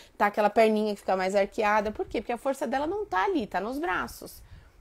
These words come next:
tá? Não sei se dá, tá dando pra vocês me acompanharem, mas é assim.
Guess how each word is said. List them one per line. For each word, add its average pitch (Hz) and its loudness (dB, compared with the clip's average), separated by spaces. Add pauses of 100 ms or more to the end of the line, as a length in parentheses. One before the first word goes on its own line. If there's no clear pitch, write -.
(140)
tá? 190 6
Não 233 -4
sei 226 -2
se 233 -10
dá, 226 0
tá 233 0
dando 226 -2
pra 233 -8
vocês 220 -4
me 220 -2
acompanharem, 214 -4
mas 220 -4
é 220 4
assim. 208 -2